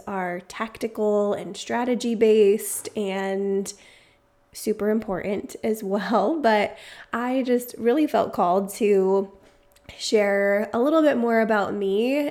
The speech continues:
and some thoughts that I'm having and a little bit more of the experience leading up to baby number two versus baby number one. So my son Griffin is a little over two years old now,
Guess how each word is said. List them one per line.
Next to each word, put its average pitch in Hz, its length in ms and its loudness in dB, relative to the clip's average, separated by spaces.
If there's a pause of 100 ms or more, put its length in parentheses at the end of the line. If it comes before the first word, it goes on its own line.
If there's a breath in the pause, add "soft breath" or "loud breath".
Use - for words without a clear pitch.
and 214 500 -2
some 214 360 -6
thoughts 196 720 -2
that 247 200 -2
I'm 240 120 0
having 233 720 0
and 196 680 -8
a - 960 -20
little 403 220 2
bit 349 140 0
more 285 180 2
of 269 100 2
the 240 100 2
experience 214 760 0
leading 214 440 4
up 196 260 -6
to 196 640 0
baby 214 240 2
number 220 260 0
two 277 360 0
versus 208 580 0 (140)
baby 214 200 2
number 190 300 -2
one. 190 560 -6
So 190 480 0 (220 loud breath)
my 214 160 2
son 202 300 2
Griffin 202 440 0
is 185 640 -4
a 214 80 -4
little 277 400 0
over 226 200 2
two 240 180 -6
years 220 340 2
old 202 240 -2
now, 190 440 -2